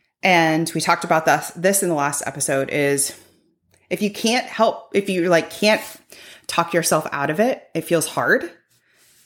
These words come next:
Remind yourself, "Okay, how would my best friend, how would, if my best friend was going through this, how would I talk to her, right? How would I talk to him?" Right?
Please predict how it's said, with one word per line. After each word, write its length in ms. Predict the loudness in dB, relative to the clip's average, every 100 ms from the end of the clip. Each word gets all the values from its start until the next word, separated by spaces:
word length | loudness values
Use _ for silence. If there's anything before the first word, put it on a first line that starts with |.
| _ _ _ -4
Remind 460 | 0 2 2 2
yourself, 480 | 0 -2 -2 -4 -4
"Okay, 480 | -8 -2 -2 -2 -6 -6
how 120 | 0
would 100 | 2
my 100 | 4
best 280 | 2 0 0
friend, 400 | 0 -2 -2 -8 _ _ _ _ _ _ _ _ _
how 200 | 0 2
would, 200 | 2 -2 -10 -20 -12
if 100 | 0
my 100 | 2
best 300 | 4 2 2
friend 200 | 2 0
was 120 | -2
going 240 | -2 -2 -2
through 200 | -6 -2
this, 320 | 0 0 -2
how 180 | 0 2
would 100 | 4
I 60 |
talk 220 | 2 0 0
to 80 |
her, 300 | -2 -2 -4 -14 -4
right? 260 | -2 -2 -8
How 120 | 0
would 80 | 2
I 60 | 2
talk 160 | 0 -4
to 60 |
him?" 240 | -12 -12 -14 _ _ _ _ _ _ _ _ _ _ _ -18 -18 -20 -20 -20 _ _ _
Right? 280 | -4 -4 -6